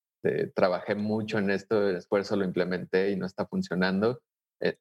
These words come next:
tal vez si le cambio algo, tal vez si no me rindo, porque también escuchamos por todas partes eso, así, de perseverancia, "No te rindas", eh, paciencia. Eh, y sí, tienes razón, pero también tienes que desarrollar la habilidad de, de,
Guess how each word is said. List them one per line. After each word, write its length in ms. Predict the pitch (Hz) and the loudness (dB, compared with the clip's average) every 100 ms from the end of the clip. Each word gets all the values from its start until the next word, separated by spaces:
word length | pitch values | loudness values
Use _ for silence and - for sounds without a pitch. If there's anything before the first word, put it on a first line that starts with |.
| - | 0
tal 140 | 113 | 0
vez 140 | 113 113 | 2 -2
si 80 | 101 | 0
le 160 | 92 | 0
cambio 500 | 110 107 110 107 104 | 0 -2 0 0 2
algo, 380 | 95 110 110 107 | 2 0 0 0
tal 160 | 95 104 | 0 0
vez 140 | 101 | -2
si 60 | 95 | -2
no 140 | 104 | 0
me 140 | 107 | 0
rindo, 400 | 104 104 104 110 | 0 0 0 -2
porque 320 | - 95 92 87 | -2 -4 -2 0
también 300 | 92 101 107 | 0 0 -2
escuchamos 500 | - - 98 101 - _ _ _ - | -6 -6 -4 -4 -8 _ _ _ 0
por 160 | 95 | 2
todas 220 | 107 101 - | 2 0 0
partes 360 | 98 95 95 | -4 -2 -2
eso, 240 | 92 - 80 | -2 -2 -2
así, 260 | - 98 95 | 0 -2 0
de 380 | 85 60 58 - _ | 0 0 -4 -10 _
perseverancia, 720 | - - 104 107 113 107 - | -4 0 0 0 -2 -4 -4
"No 140 | 85 107 | -4 -2
te 120 | 117 | -2
rindas", 440 | 104 110 98 90 - _ _ _ _ - | 0 0 0 -2 -4 _ _ _ _ 0
eh, 200 | 92 92 | 2 2
paciencia. 720 | 95 - 117 107 104 95 78 | -4 -2 -2 -2 0 -2 0
Eh, 240 | 95 - - | -2 -2 -6
y 80 | 107 | -4
sí, 320 | - 120 - - | 0 -2 -2 -2
tienes 180 | 113 107 | 0 0
razón, 300 | 95 110 113 | -2 -2 0
pero 180 | 104 | 0
también 480 | 95 90 98 101 107 _ _ _ _ | 0 -2 -2 -2 -6 _ _ _ _
tienes 220 | 117 117 107 | -2 -2 -2
que 140 | 101 | -2
desarrollar 580 | 95 104 - 98 98 104 | 0 -2 -2 -2 0 2
la 80 | 110 | 0
habilidad 400 | 95 90 92 98 | 0 0 0 2
de, 400 | 101 90 85 - | 2 0 0 -2
de, 480 | 92 78 73 - | 0 0 0 -4